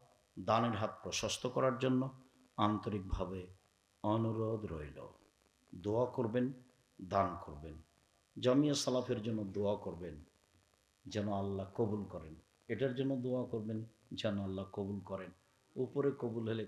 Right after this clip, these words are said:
কাজ সহজ, উপরে কবুল না হলে কাজ ভারী।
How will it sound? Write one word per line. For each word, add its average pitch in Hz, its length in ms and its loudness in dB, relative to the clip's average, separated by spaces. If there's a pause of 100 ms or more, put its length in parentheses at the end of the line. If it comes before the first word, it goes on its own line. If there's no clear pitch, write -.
কাজ 101 240 -2
সহজ, - 640 -6 (260)
উপরে 104 420 -4
কবুল 104 320 -2
না 107 120 -2
হলে 117 180 -6
কাজ 87 320 -12 (120)
ভারী। 85 180 -10